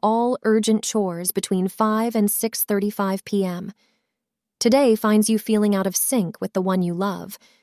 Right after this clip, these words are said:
which is a situation you are not enjoying at all.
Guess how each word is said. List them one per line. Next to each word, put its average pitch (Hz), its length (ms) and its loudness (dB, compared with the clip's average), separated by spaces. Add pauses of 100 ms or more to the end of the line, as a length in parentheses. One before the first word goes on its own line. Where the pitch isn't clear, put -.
which 214 180 4
is 214 100 2
a 226 60 0
situation 226 680 0
you 220 100 4
are 214 100 2
not 226 280 2
enjoying 214 440 0
at 196 100 -2
all. 208 360 -8